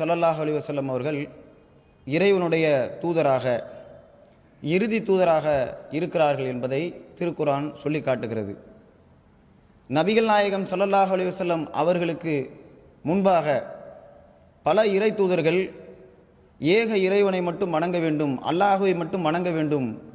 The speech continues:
என்பதை மனித குலத்திற்கு போதனை செய்திருக்கிறார்கள் என்பதையும் திருக்குரான் சொல்லி காட்டுகிறது. நபிகள் நாயகம் ஸல்லல்லாஹு அலைஹி வஸல்லம்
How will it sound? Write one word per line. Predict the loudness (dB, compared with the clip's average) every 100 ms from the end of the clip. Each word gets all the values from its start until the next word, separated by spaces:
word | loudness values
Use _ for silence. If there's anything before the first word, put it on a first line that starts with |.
| -12 -4
என்பதை | 0 2 2 0 -4 -14 -20 -20 -20 -20 -20 -20 _
மனித | -2 2 2 2
குலத்திற்கு | 0 -2 -4 -2 -2 -2 -2
போதனை | 0 2 2 0
செய்திருக்கிறார்கள் | -2 -4 -2 0 0 0 -4 -2
என்பதையும் | 2 2 2 -2 -6 -12 -20 -20 -20 -20 -10 -2
திருக்குரான் | 0 2 2 2 -2 -6
சொல்லி | -6 -2
காட்டுகிறது. | -2 -2 -4 -4 -6 -12 -20 -20 -20 _ _ _ _ _ _ _ _ _ _ _ _
நபிகள் | -2 2 2 4
நாயகம் | 2 2 0 -2
ஸல்லல்லாஹு | 0 2 2 2
அலைஹி | -2 -4
வஸல்லம் | -4 -4